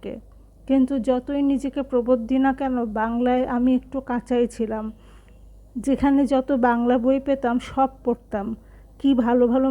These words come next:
মাসিক পত্রিকা বেরোতো, প্রবাসী, ভারতবর্ষ, বসুমতী ইত্যাদি। সব পড়তাম। রবীন্দ্রনাথের কিছু কিছু লেখা ধারাবাহিকভাবে বেরোতো। শেষের কবিতা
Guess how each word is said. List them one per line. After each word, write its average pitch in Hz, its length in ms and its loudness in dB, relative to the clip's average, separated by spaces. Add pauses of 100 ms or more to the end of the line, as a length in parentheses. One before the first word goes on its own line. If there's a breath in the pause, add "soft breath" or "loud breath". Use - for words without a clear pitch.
মাসিক 254 360 -2
পত্রিকা 262 460 -4
বেরোতো, 262 420 -2 (520 soft breath)
প্রবাসী, 254 520 2 (160)
ভারতবর্ষ, 233 600 -2 (220)
বসুমতী 247 600 0 (120)
ইত্যাদি। 214 420 -6 (1000 soft breath)
সব 277 200 2 (140)
পড়তাম। 247 420 0 (360)
রবীন্দ্রনাথের 262 680 2
কিছু 269 260 -6
কিছু 262 160 -2 (100)
লেখা 262 220 -2 (140)
ধারাবাহিকভাবে 240 840 2
বেরোতো। 214 400 -4 (340)
শেষের 262 420 -2
কবিতা 262 340 0